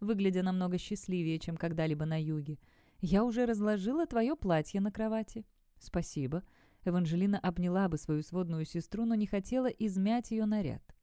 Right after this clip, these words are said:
«Я на минуту». Эванжелина старалась поторопиться. У неё не было времени завивать волосы щипцами, но удалось заплести косу водопад, украсив её шёлковыми цветами, купленными в лавке накануне днём. Сегодня её платье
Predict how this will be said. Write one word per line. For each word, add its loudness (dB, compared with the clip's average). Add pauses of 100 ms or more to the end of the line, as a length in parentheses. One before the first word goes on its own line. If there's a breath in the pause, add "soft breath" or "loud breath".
(160)
«Я -2
на -6
минуту». -6 (600 soft breath)
Эванжелина 0
старалась 0
поторопиться. -4 (340 loud breath)
У 0
неё 4
не 4
было 2
времени 4
завивать 2
волосы 0
щипцами, -2 (200)
но 4
удалось 2
заплести -2
косу -2
водопад, -2 (240 loud breath)
украсив 0
её 0
шёлковыми -4
цветами, -2
купленными -2
в -2
лавке -2
накануне -2
днём. -8 (460)
Сегодня 0
её 0
платье -2